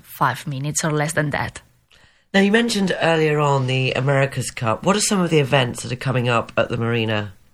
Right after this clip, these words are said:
Speaker 1: Well, we'll, uh, day by day, we're working, we work really close with the crews. So we want to know what are they needs, what do they like to do.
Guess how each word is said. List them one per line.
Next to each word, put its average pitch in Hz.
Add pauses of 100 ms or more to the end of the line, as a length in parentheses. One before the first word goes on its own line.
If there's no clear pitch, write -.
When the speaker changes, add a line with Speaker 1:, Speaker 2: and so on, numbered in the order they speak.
(520)
Speaker 1:
Well, 247
we'll, 254 (360)
uh, 202 (120)
day 294
by 302
day, 247
we're 208
working, 190
we 190
work 214
really 214 (260)
close 220
with 190
the 175
crews. - (160)
So -
we 220
want 233
to 269
know 175 (360)
what 214
are 190 (240)
they 190 (680)
needs, 208
what 262
do 196
they 175
like 170
to -
do. 160